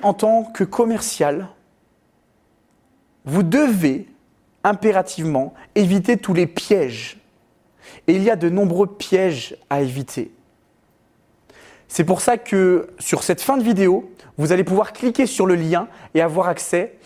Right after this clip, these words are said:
à un e-book cent pour cent gratuit, un e-book cent pour cent offert qui s'appelle Les cinq erreurs que font quatre-vingt-dix pour cent des vendeurs. Et je peux vous dire une chose,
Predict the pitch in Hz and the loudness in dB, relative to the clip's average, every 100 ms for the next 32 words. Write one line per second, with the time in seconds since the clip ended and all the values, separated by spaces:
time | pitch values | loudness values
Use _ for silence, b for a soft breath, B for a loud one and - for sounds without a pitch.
0 | B - 185 190 220 262 - - 277 262 | B 0 4 4 4 2 0 -2 0 0
1 | 220 185 - 233 226 - 175 - - 131 | -2 -4 -2 -2 -2 -2 -2 -2 -4 -4
2 | B B - 170 190 220 - - 214 214 | B B -2 2 2 2 -2 -2 -2 -2
3 | 196 - 196 196 - _ 220 202 - 131 | -10 0 0 0 -10 _ 0 0 2 2
4 | 147 - B B - 160 180 - 202 196 | 0 -10 B B -10 -2 0 2 0 2
5 | 156 165 - 247 240 170 170 160 - 156 | 0 0 0 0 0 0 2 2 2 -4
6 | - 180 185 B B - 208 - 180 165 | -2 -8 -8 B B 0 0 -2 -2 -2
7 | 151 143 - - 143 B B B 120 120 | -4 -8 -6 -4 -4 B B B -8 2
8 | 175 139 135 120 - - _ _ _ _ | 2 2 -2 -4 -6 -14 _ _ _ _
9 | _ _ _ _ _ _ b b b b | _ _ _ _ _ _ b b b b
10 | _ 151 - 190 180 190 226 208 - 123 | _ -2 2 2 4 4 2 0 0 0
11 | - | -2